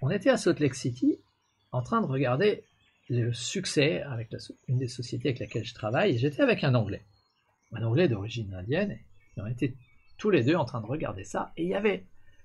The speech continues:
Chinois après Chinois qui passaient, Chinois de Canada, Chinois des États-Unis, Chinois de Nouvelle-Zélande,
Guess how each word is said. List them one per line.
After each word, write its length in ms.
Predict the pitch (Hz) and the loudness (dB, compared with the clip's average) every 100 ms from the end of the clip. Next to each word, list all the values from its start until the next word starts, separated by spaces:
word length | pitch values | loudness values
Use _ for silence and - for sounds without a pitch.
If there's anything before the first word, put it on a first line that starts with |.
| - | -12
Chinois 760 | - - 214 208 208 202 202 - - | -2 0 4 6 8 10 8 6 -4
après 300 | 139 190 151 | -2 -2 -2
Chinois 580 | - - 170 170 156 | -2 -2 0 2 2
qui 160 | 147 139 | 0 -4
passaient, 560 | 127 120 - 110 87 92 | -4 -4 -4 -4 -6 -10
Chinois 540 | - - 131 127 120 | -8 -4 -2 0 0
de 240 | 113 107 117 | 0 -4 -4
Canada, 640 | - 135 143 151 143 143 | -4 -2 0 0 0 0
Chinois 600 | 139 - - 107 113 113 | -2 -6 -6 -4 -4 -4
des 640 | 104 104 95 92 95 98 113 | -4 -8 -8 -8 -10 -8 -8
États-Unis, 600 | 123 117 151 156 151 151 | -4 -4 -2 -4 -4 -6
Chinois 460 | - 120 117 113 | -6 -2 0 0
de 60 | 110 | -2
Nouvelle-Zélande, 880 | 98 87 95 104 147 170 165 160 | -6 -8 -8 -2 2 2 2 -2